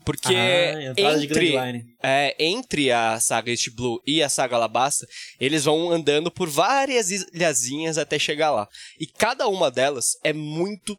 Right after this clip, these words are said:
Speaker 1: legal, velho. É muito da hora. Começando pela Reverse Mountain, que é basicamente quando eles vão, né, da... entrar na Grand Line, eles precisam passar ali pela montanha que divide,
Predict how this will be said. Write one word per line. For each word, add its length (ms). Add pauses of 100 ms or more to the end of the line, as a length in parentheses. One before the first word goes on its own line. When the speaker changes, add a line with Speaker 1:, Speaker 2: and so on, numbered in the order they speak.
(120)
Speaker 1:
legal, 480
velho. 300
É 80
muito 240
da 100
hora. 200
Começando 600
pela 280
Reverse 460
Mountain, 460
que 160
é 80
basicamente 420
quando 140
eles 240 (280)
vão, 280
né, 160
da... 200 (380)
entrar 400
na 100
Grand 220
Line, 240
eles 140
precisam 260
passar 360
ali 120
pela 240
montanha 600
que 120
divide, 500